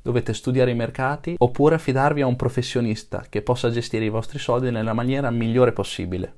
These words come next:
Partiamo subito con il mercato azionario e febbraio è stato un mese nerissimo, perché in questo mese ho perso i guadagni degli ultimi sei mesi di investimento.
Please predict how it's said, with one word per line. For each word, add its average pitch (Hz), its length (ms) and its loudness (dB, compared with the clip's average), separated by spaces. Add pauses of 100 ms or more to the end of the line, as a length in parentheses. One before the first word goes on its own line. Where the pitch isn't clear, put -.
(140)
Partiamo 160 340 2
subito 180 260 2
con 143 160 2
il 127 80 4
mercato 127 320 4
azionario 107 640 0
e 120 80 -4
febbraio 143 400 4
è - 20 0
stato 127 240 -2
un 117 100 2
mese 127 280 4
nerissimo, 110 680 -2 (300)
perché 120 320 2
in 110 200 -2
questo 127 240 2
mese 143 220 2
ho 123 40 4
perso 123 260 -2
i 123 40 0
guadagni 139 300 2
degli 120 220 2
ultimi 127 300 0
sei 113 240 -2
mesi 104 340 2
di 101 100 -4
investimento. 95 840 -4